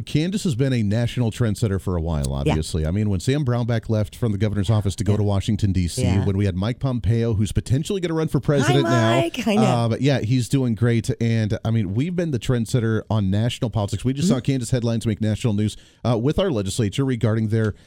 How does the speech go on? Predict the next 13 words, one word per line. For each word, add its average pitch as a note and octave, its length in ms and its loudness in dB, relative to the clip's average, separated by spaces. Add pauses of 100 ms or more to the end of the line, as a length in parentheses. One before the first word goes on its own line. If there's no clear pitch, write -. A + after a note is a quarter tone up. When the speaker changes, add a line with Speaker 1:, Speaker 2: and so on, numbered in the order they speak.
(140)
Speaker 1:
uh, G#2 240 0
to, F#2+ 300 0
uh, - 20 -4
their F2+ 140 -2
transgender A2 680 -2
bills B2 380 -2
and, G2 360 -2
uh, G2 80 0 (200)
defining A2 240 2
Speaker 2:
Yeah. G2+ 60 -2
Speaker 1:
what F2+ 100 0
a - 40 -2
woman C#3+ 380 -2